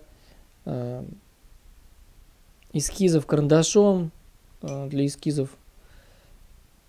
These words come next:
э, каких-то там почеркушек из, э, я не знаю, фломастеров. Вот. Поэтому я вам хочу показать, доказать, что можно акварелью писать на любой бумаге. Главное, чтобы это было,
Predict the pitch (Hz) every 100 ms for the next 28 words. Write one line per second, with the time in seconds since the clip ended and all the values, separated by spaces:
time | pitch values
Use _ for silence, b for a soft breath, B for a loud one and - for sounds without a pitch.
0 | _ _ - - 127 127 135 139 - -
1 | - 139 131 135 156 - 190 170 - 139
2 | 135 - 135 131 127 139 139 123 - 135
3 | 170 165 - 139 - - b b b b
4 | b b - 165 139 131 - b b b
5 | b - 190 180 170 175 160 160 165 170
6 | 170 170 196 160 151 147 170 160 151 147
7 | 151 143 135 147 185 175 160 147 - 165
8 | 165 160 196 165 147 156 147 139 131 127
9 | - b b b b - 160 180 156 -
10 | 139 151 156 139 143 139